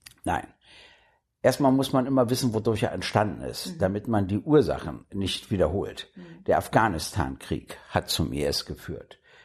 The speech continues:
Speaker 1: Denn Al-Qaida ist dann zum Teil, hat das Afghanistan verlassen, ist nach Pakistan gegangen und in den Irak.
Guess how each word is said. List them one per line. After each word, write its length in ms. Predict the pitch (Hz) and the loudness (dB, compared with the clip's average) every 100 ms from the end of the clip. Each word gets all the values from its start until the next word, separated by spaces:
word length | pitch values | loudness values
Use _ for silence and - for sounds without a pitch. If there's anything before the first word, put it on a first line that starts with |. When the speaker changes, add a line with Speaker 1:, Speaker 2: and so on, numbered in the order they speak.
| _ - | _ -2
Speaker 1:
Denn 360 | 87 76 69 - | 0 0 -4 0
Al-Qaida 580 | 95 98 95 78 127 143 | 4 4 4 2 4 4
ist 260 | 110 107 - | 4 0 2
dann 360 | 95 92 69 | 2 2 -4
zum 300 | - - 85 | -8 -6 -4
Teil, 520 | - 98 98 92 78 98 | 2 6 6 4 2 -6
hat 200 | - - | -6 -6
das 280 | - - | -6 -6
Afghanistan 640 | - - 92 92 - 85 76 | -10 0 2 2 0 0 0
verlassen, 460 | 85 90 120 131 | 2 4 4 0
ist 140 | 92 - | -2 -2
nach 140 | 85 | -2
Pakistan 600 | - 127 - - 127 120 | 0 0 0 -4 0 0
gegangen 320 | 113 110 110 104 | 0 2 4 4
und 160 | 104 | 0
in 120 | 104 101 | 0 2
den 160 | 101 | 4
Irak. 420 | 98 85 76 - | 2 2 0 -4